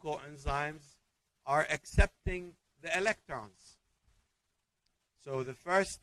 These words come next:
acceptor of the electrons is F A D, then convert to F A D H two, and then F A D H two donates its electron to N A D to form N A D H.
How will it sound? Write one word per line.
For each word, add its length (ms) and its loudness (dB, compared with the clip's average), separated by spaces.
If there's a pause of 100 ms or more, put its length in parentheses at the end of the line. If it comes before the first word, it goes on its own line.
acceptor 580 0
of 180 -8
the 100 -12
electrons 480 -10
is 200 -20
F 140 -8 (100)
A 140 -8
D, 280 -10
then 320 -16 (460)
convert 420 -10
to 120 -20
F 140 -18
A 100 -10
D 260 -16
H 360 -16
two, 260 -20 (600)
and 120 -20
then 260 -10
F 140 -20
A 120 -10
D 200 -10
H 280 -14
two 140 -12
donates 560 -14
its 280 -20
electron 500 -20
to 60 -20 (160)
N 120 -18
A 40 -16
D 280 -20 (100)
to 80 -20 (100)
form 180 -20 (180)
N 40 -20
A 80 -20 (100)
D 40 -20
H. 420 -20